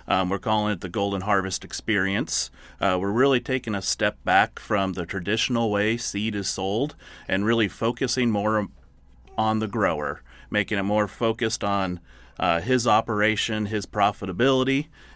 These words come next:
and, and really kind of changing the game from the old, uh, prices, programs, pay dates, and all that complexity, really trying to simplify and, and making it more about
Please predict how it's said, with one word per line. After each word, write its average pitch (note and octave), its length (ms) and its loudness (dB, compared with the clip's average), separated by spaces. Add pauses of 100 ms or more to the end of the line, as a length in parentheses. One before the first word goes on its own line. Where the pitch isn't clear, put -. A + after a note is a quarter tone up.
and, F#2+ 320 0
and G2 160 -2
really G#2+ 200 2
kind A2 300 -2
of F2 60 -4
changing G#2+ 480 -2
the G2 80 -4
game G#2 400 0
from G2 380 -2
the F#2+ 140 -2
old, G2+ 360 0
uh, F2+ 300 0 (380)
prices, G#2+ 720 2
programs, G#2 800 0
pay G#2+ 300 -2
dates, G2+ 480 -2
and F#2 80 -4
all G2 160 4
that G2 240 0
complexity, A2+ 720 -2 (340)
really G#2 300 0
trying G#2+ 320 0
to F2+ 80 -4
simplify B2+ 840 2 (280)
and, G2+ 180 -2
and G2+ 160 0
making G#2 300 0
it F2+ 60 -2
more G2+ 320 0
about F#2+ 340 0